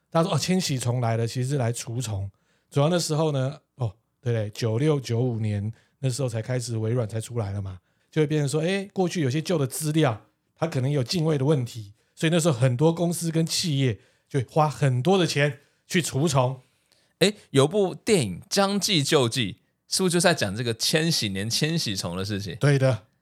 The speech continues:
Speaker 1: 就是那时候的辣妹啊，凯撒琳·丽塔琼斯哦，
Speaker 2: 对。
Speaker 1: 对不对？那时候演的啊，对啊。
Speaker 2: 还有我们的这个已故的这位零零七，
Speaker 1: 啊。
Speaker 2: 史恩康纳莱。
Speaker 1: 他没有死吧？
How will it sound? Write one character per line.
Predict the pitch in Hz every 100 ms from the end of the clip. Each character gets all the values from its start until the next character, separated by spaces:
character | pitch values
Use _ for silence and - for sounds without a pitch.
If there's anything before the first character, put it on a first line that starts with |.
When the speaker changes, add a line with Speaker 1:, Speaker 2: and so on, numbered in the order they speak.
| _
Speaker 1:
就 | -
是 | 117 131
那 | 127
时 | 117 131
候 | 120
的 | 117
辣 | 139 123
妹 | 127 120
啊， | 113 - _ _ _
凯 | - 120
撒 | - - 160 156
琳· | 135 127 127 -
丽 | 214 185
塔 | 156 135
琼 | 131
斯 | 131 127 131
哦， | 107 - _
Speaker 2:
对。 | 107
Speaker 1:
对 |
不 | 127
对？ | 131 120 - -
那 | 156
时 | 160
候 |
演 | 143 127
的 | 117
啊， | 110 110 - _ _
对 | 139
啊。 | 117
Speaker 2:
还 |
有 | 110
我 | 104
们 | 101
的 | 98
这 | 101 104
个 | 98 92 90 90 -
已 | 110 104
故 | 175 147
的 | 113 101
这 | 110
位 | 104
零 | 107 113
零 | 127 120
七， | 120 110 110 - _ _
Speaker 1:
啊。 | 135 135 131 123 120
Speaker 2:
史 | 117 110
恩 | 104 120 127
康 | - 120
纳 | 117 95
莱。 | -
Speaker 1:
他 | 190
没 | 202
有 | 190
死 | - 123 117
吧？ | 104